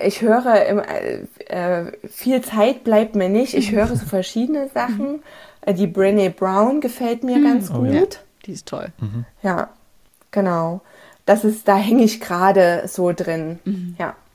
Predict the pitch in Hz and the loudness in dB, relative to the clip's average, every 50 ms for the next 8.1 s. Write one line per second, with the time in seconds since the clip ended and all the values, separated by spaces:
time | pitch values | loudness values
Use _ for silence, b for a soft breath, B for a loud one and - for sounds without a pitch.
0 | _ _ - 185 175 175 180 - - - - 156 139 143 151 202 202 - - _ | _ _ -18 -16 -16 -16 -18 -18 -20 -18 -14 -12 -12 -12 -12 -14 -16 -20 -20 _
1 | B B B B B B B 175 180 170 175 175 190 190 185 - - - 180 - | B B B B B B B 2 2 2 2 2 0 -4 -8 -6 -8 -8 -8 -8
2 | - - 214 190 180 175 175 175 185 190 190 175 175 - - 175 165 165 - - | -10 -12 -10 -8 -8 -8 -8 -8 -8 -6 -6 -6 -6 -8 -8 -10 -10 -10 -6 -4
3 | 180 170 175 - - - 180 165 160 160 160 156 - - 160 156 156 156 _ - | -2 -2 -2 -4 -8 -8 -8 -8 -8 -8 -8 -10 -10 -8 -8 -10 -10 _ _ -16
4 | - - _ _ _ _ _ _ _ _ _ _ - 180 - - 180 170 160 170 | -16 -16 _ _ _ _ _ _ _ _ _ _ -20 -12 -6 -4 -2 -2 -2 -4
5 | - - 180 156 156 - - - - 143 135 170 - 165 - - 151 151 147 156 | -4 -6 -6 -6 -8 -8 -10 -8 -8 -6 -6 -8 -8 -10 -8 -8 -8 -8 -8 -8
6 | 160 160 156 151 147 160 156 156 _ _ _ _ - - 190 185 170 147 165 151 | -8 -8 -8 -10 -10 -12 -12 -14 _ _ _ _ -6 -2 -2 0 0 -2 -4 -6
7 | 151 170 160 147 160 165 160 160 139 - - - 160 170 - - - 160 151 180 | -6 -8 -6 -6 -6 -6 -6 -4 -2 -2 -2 -2 -2 -8 -12 -12 -10 -10 -8 -10
8 | - - | -12 -14